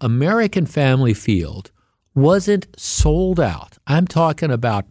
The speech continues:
packed to the gills for the game tomorrow night, the game Wednesday night, if there's a Thursday game, that game Thursday, and all the games moving forward. This is,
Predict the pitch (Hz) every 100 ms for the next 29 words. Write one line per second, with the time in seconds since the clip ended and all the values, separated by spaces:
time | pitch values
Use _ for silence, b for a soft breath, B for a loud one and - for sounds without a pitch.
0 | _ - 165 190 - - - 131 117 95
1 | 113 135 87 - - - _ _ _ _
2 | 135 107 110 101 95 - 104 147 180 180
3 | 208 - _ _ _ _ 117 113 107 95
4 | 95 127 156 - 170 156 165 - b b
5 | 127 120 123 104 95 - 160 175 - 165
6 | 151 151 151 120 101 110 110 101 - 160
7 | 156 143 165 160 B B 165 160 - 160
8 | 185 185 165 151 143 143 147 - - 117
9 | 131 143 143 127 - 151 127 - - b
10 | b _ 123 151 220 - 165 147 139